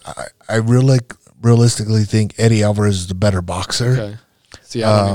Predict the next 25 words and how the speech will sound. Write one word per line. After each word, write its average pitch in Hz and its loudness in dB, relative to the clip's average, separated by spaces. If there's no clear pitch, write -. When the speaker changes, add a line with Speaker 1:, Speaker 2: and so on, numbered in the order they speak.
Speaker 2:
even 98 -12
know, 95 -14
honestly. 95 -6
Speaker 1:
And, 110 2
but, 131 6
you 143 8
know, 127 8
he 156 6
just 127 0
recently 127 2
fought 117 0
Chad 120 0
Mendez, 113 -2
was 98 -6
a, 98 -6
I 104 -2
think 101 -4
is 95 -4
a 92 -6
great 107 0
boxer, 101 -4
good 98 -2
buddy 101 0
of 101 -2
mine. 107 -2